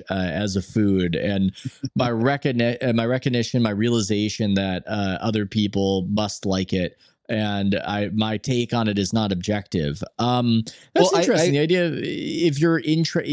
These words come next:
Speaker 1: like, that's my rule. If I'm interested in it, I can get other people interested in it.
Speaker 2: Yes.
Speaker 1: But if I like writing about, a lot of people are great writers, hate writing. So I don't know where I come down on that one, Tom.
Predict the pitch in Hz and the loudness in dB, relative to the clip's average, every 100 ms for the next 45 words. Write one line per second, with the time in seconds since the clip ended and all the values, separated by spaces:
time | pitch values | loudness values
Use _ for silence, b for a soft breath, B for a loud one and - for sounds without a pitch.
0 | 143 - 156 - 147 214 - 214 165 123 | -4 -2 -2 -2 -2 -2 0 2 4 4
1 | 117 131 160 170 156 131 131 120 113 110 | 2 -2 -2 0 0 0 0 0 2 2
2 | 107 110 107 95 98 92 92 87 90 - | 2 2 2 2 2 0 0 0 0 0
3 | 131 120 143 147 135 113 123 220 - 117 | -4 0 0 0 0 2 2 0 0 0
4 | 165 113 90 - 110 185 339 - 196 190 | 2 0 -2 -4 -2 -2 -2 0 2 4
5 | 120 98 120 151 104 131 110 92 - 117 | 2 2 0 0 0 0 -2 -6 -4 0
6 | 143 73 101 139 82 50 b b b - | 0 0 0 0 -2 -6 b b b -4
7 | 139 135 180 160 127 131 135 98 82 78 | 0 2 2 2 2 2 2 0 -2 -4
8 | - _ _ _ 113 120 110 - 123 113 | -10 _ _ _ 0 0 0 0 0 0
9 | 113 101 90 107 80 82 82 67 50 | 0 0 -2 -2 -4 -4 -4 -4 -6